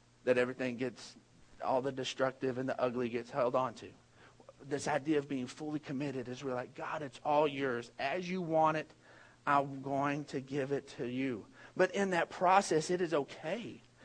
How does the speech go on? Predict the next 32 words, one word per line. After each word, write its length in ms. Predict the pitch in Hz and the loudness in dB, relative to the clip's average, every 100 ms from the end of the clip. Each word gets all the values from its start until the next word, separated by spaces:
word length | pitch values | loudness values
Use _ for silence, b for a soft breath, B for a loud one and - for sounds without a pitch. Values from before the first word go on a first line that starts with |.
| B B | B B
if 140 | 160 | -2
there's 220 | 165 180 165 | 4 4 4
this 160 | 165 | 0
question 500 | - - - - 156 | 0 2 2 2 0
here 280 | 147 170 160 | 0 2 4
or 60 | 160 | 4
there. 300 | 190 202 147 | 4 4 2
See, 260 | - 196 - B 151 | 0 -4 -4 B 0
John 360 | 147 269 285 262 | 8 10 10 6
fourteen, 840 | - 254 247 - 247 185 147 196 175 | 10 10 10 8 4 4 0 -4 -2
we 100 | 185 | 4
get, 200 | 208 202 | 4 6
uh, 200 | 175 185 | 8 8
this 220 | 180 185 | 8 2
picture 600 | - - 240 214 156 147 202 - - - - b b - | -2 0 0 2 2 2 0 -16 -20 -20 -20 b b 2
and 80 | |
this 100 | 185 196 | 6 10
little 140 | 208 | 10
moment 420 | 190 208 220 208 | 12 10 10 8
with 120 | 190 | 6
Thomas. 580 | 190 240 277 151 - - - _ _ _ - _ _ _ - - - b 147 - | 6 6 6 4 -6 -18 -20 _ _ _ -20 _ _ _ -20 -20 -20 b -4 4
And, 280 | 185 185 | 8 8
uh, 260 | 185 170 160 - | 8 8 4 -2
Jesus 400 | - 262 247 214 | 2 6 6 8
says, 220 | 233 226 | 10 8
"Do 160 | 180 214 | 12 12
not 320 | 214 262 262 | 12 12 10
let 160 | 240 220 | 8 8
your 100 | 214 | 6
hearts 320 | 226 247 233 | 12 10 10
be 140 | 220 | 2
troubled. 500 | 196 240 240 156 117 | 6 12 12 12 2